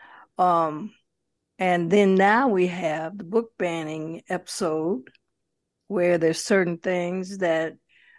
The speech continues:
uh, certain people don't want other people to know. And so we're gonna, uh, monitor, uh, the historical uh, report,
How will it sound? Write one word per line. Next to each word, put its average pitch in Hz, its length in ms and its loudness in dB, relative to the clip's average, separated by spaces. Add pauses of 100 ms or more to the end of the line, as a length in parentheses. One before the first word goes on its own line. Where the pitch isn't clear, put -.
(240)
uh, 160 260 -6
certain 175 400 -6
people 202 380 0
don't 196 440 6
want 208 300 6
other 208 260 2
people 214 360 -4
to - 220 -6
know. 208 520 -6 (1040)
And 185 80 -10
so 208 180 0
we're 185 140 0
gonna, 170 400 0 (120)
uh, 190 120 -2
monitor, 175 1200 2
uh, 156 320 -4
the 156 100 -8
historical 196 1300 -2 (580)
uh, 165 260 0
report, 170 880 2